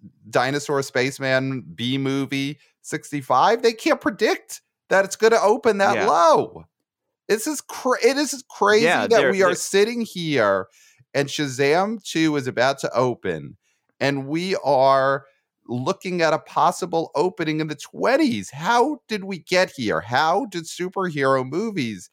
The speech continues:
Speaker 1: drop this precipitously? Is it all because of Dwayne Johnson's Black Adam that I said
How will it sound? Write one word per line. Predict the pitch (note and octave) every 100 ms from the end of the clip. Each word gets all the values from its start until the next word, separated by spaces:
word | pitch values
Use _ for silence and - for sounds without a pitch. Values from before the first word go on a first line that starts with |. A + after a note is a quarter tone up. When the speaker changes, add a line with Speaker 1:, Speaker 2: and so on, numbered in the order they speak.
| _ _ _
Speaker 1:
drop | F2+ A2+ B2 E3+ B3+ C#4 - - - _ _ _ -
this | F3+ - - - -
precipitously? | F#3 - A3+ C4 D4 F3 - F#2 E2 C#2+ -
Is | D3 E3
it | G3 -
all | D3 D#3 F3 A#3 A#3
because | A#3 - A#2+ B2+ D#3
of | - -
Dwayne | B2 A#2+ B2+ D#3+ F3+
Johnson's | D#3 A#2+ A#2+ - D#3+ C#3
Black | B2+ B2 A#2+
Adam | G2+ A#2+ D#3
that | D3+ A2+
I | A2+
said | - B2 B2+